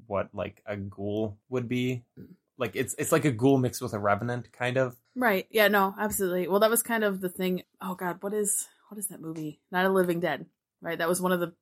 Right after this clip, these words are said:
Speaker 2: big, like, big movies that populari-, popularized zombies. The director doesn't even call them zombies. He calls them ghouls because
Speaker 1: Does he?
Speaker 2: that's what they are. Mm-hmm.
Speaker 1: I've never actually seen the movie.
Speaker 2: No.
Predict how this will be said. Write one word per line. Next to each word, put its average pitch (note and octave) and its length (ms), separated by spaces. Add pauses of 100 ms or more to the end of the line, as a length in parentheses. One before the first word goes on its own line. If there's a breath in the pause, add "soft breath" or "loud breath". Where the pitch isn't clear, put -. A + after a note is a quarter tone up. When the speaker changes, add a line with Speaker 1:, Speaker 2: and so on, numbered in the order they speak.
(160)
Speaker 2:
big, F3 240 (220)
like, D#3 200
big F3+ 180
movies D#3+ 420
that D3+ 180
populari-, C#3+ 720 (100)
popularized E3+ 1080
zombies. D#3 540 (320 soft breath)
The F3+ 540
director F3+ 420
doesn't G#3 280
even F#3 240
call E3+ 240
them D#3 160
zombies. F3 420
He F#3+ 120
calls F3+ 300
them D3+ 180
ghouls - 480 (120)
because D#3 480
Speaker 1:
Does D#3 180
he? A3+ 60
Speaker 2:
that's D#3 180
what D#3 140
they D3+ 80
are. F#3 220
Mm-hmm. C#4 260
Speaker 1:
I've B2 100
never C3+ 240
actually B2+ 240
seen B2+ 140
the B2+ 60
movie. C3 220
Speaker 2:
No. A#2+ 180